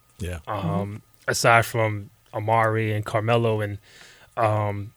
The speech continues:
Speaker 2: right now you have people talking about LeBron, Kawhi, and Paul George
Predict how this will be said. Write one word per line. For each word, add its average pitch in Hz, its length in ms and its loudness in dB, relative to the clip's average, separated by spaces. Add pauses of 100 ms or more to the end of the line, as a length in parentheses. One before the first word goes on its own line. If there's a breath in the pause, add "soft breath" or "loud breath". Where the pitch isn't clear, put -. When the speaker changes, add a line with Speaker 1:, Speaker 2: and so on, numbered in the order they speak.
(100)
Speaker 2:
right 123 180 8
now 139 100 6
you 131 160 6
have 123 360 4 (260)
people 147 220 4
talking 131 240 2
about 123 200 6 (100)
LeBron, 127 560 6
Kawhi, 123 540 4
and 107 80 -4
Paul 127 260 6
George 123 600 4